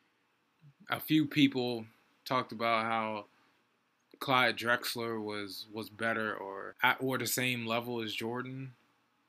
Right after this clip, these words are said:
And Jordan felt that was disrespectful, and it was just extra motivation.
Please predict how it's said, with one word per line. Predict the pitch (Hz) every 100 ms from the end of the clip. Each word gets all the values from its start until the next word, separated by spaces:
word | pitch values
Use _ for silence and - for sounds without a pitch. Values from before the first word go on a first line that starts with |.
| _ -
And | 131 127 123 120
Jordan | 110 135 131 123
felt | - 127 120 117
that | 117 110
was | 104
disrespectful, | 117 113 - - 117 117 - 104
and | 101 101 -
it | 117 117
was | 113 117
just | 110 -
extra | 131 - -
motivation. | 113 113 104 98 117 107 -